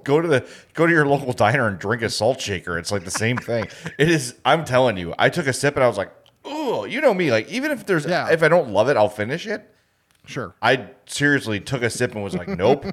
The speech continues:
Speaker 1: That wa-,
Speaker 2: <laughs>
Speaker 1: and
Speaker 2: Now
Speaker 1: that
Speaker 2: we're back to pulling out.
Speaker 1: <laughs> Yeah, right. It was just, it was not good.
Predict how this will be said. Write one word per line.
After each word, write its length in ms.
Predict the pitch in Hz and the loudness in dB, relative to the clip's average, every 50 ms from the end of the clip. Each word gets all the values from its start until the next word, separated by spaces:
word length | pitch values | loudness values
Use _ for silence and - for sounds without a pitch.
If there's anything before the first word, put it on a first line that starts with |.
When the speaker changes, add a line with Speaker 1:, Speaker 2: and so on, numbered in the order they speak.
| - | -6
Speaker 1:
That 140 | - 98 123 | 0 2 2
wa-, 140 | 127 - 160 - - | 2 2 -2 -8 -12
Speaker 2:
<laughs> 120 | 185 - - | -10 -4 -2
Speaker 1:
and 100 | 123 127 | 2 2
Speaker 2:
Now 120 | 143 151 | 2 2
Speaker 1:
that 100 | 151 170 | 2 -2
Speaker 2:
we're 80 | 165 151 | -4 -2
back 240 | 156 170 170 - | 0 0 -2 -2
to 80 | - 156 | -4 -12
pulling 420 | - - 170 147 151 156 151 151 151 | -8 -6 -6 -6 -6 -6 -8 -10 -8
out. 140 | 151 156 180 170 151 - 214 | -6 -4 -4 -4 -2 -2 -2
Speaker 1:
<laughs> 300 | 190 - - 208 220 175 | -2 -2 -6 -12 -12 -10
Yeah, 220 | 175 214 170 120 98 | -4 -2 0 0 0
right. 360 | 95 120 123 - - - - - 160 - 302 - - | -2 -2 -2 -2 -4 -4 -10 -10 -8 -8 -8 -6 -2
It 140 | 156 185 180 | 0 2 4
was 240 | 180 175 156 131 - | 4 2 2 0 -2
just, 300 | 151 151 - 311 - - - | -2 -2 -2 -4 -10 -8 -2
it 120 | 117 135 | 0 2
was 180 | 135 135 123 101 | 2 2 2 2
not 220 | 113 107 92 - | 0 0 0 0
good. 200 | - 80 - - | -4 -10 -10 -10